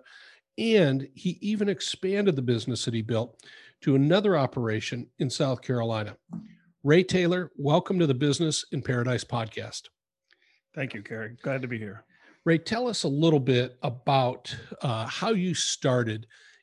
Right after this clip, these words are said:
Speaker 1: in the refrigeration business and what it was like when, uh, you first were getting started in that,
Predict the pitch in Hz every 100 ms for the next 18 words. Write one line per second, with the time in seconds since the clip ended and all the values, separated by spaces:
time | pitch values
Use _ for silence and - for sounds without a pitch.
0 | _ 151 127 117 113 - 160 135 139 123
1 | 123 - 107 107 98 120 113 - _ -
2 | - _ - 147 135 131 123 - 143 139
3 | 202 175 123 110 117 131 95 - - -
4 | 123 117 117 120 - 113 110 113 123 151
5 | - - - 156 117 - - 120 117 123
6 | 107 - 117 110 107 104 101